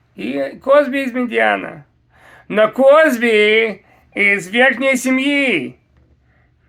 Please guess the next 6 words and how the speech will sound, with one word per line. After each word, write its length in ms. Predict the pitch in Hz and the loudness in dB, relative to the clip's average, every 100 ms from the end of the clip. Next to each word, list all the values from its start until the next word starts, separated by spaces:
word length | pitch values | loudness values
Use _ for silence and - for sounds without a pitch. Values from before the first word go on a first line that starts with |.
| _ - | _ -6
из 260 | 190 190 | -6 -2
царской 460 | 262 247 262 269 262 | 0 2 2 2 0
семьи, 600 | 247 269 277 254 160 - _ - | -2 -4 -4 -2 -6 -8 _ -4
а 120 | 202 | -2
твоя 380 | 196 220 269 269 | 0 2 2 2
жена 680 | 262 254 269 269 226 220 | 2 2 2 4 2 0